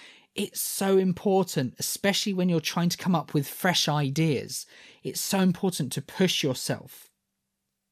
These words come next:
You know, so what is it that would make you step out of your comfort zone? What would be a stretch? What would be awkward, but you know that if you did this,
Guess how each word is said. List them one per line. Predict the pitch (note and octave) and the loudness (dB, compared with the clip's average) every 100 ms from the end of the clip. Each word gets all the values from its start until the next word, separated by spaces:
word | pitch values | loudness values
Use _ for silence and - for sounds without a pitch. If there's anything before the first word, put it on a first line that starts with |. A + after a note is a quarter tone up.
| _ _ _ _ - - _ | _ _ _ _ -20 -20 _
You | C#3+ C3+ | -4 0
know, | D3 | 0
so | D3+ E3+ D#3+ | 2 4 4
what | D3 E3+ F3+ - | 4 4 4 2
is | F3+ F3 D#3+ | 0 2 2
it | G#2+ - | -2 0
that | D3+ B2+ | -2 0
would | C#3+ C#3+ | -2 0
make | D3 D3 D3 F3 - - C#3 | 0 0 -2 -4 -8 -6 -2
you | A2+ A2 D3 - _ _ | -2 -4 -8 -12 _ _
step | - - E3+ C#3+ - - | -6 -2 0 -2 -4 0
out | A#2+ E3 D#3 | 4 4 4
of | D3+ C#3 | 0 2
your | D3+ D3 | 4 4
comfort | - C#3+ C#3 - F2 | 2 -4 -4 -6 -8
zone? | - G#2+ G#2+ C#3 | -4 -4 -2 0
What | D#3+ | 2
would | F#3+ D#3 | 2 2
be | D#3+ D3 | 2 2
a | |
stretch? | - - - E3 - - - - - _ _ _ _ - - - | 0 -2 0 0 0 -4 -4 -4 -8 _ _ _ _ -20 -16 6
What | G3+ E3+ | 6 8
would | F3+ A#3+ - | 8 6 4
be | C#3 C3 | 0 0
awkward, | - E3 F3+ - C#3 C3 | 4 4 4 -2 -4 0
but | E3+ D3 | 0 2
you | D#3 | 2
know | D3+ E3 D#3+ C3 | 4 6 6 6
that | C3+ C3 _ | 2 -2 _
if | D#3+ D3+ - | -4 -4 0
you | E3+ D#3 | 2 2
did | F3 F#3+ F#3 | 4 4 2
this, | - D3 - - | -8 -6 -6 -4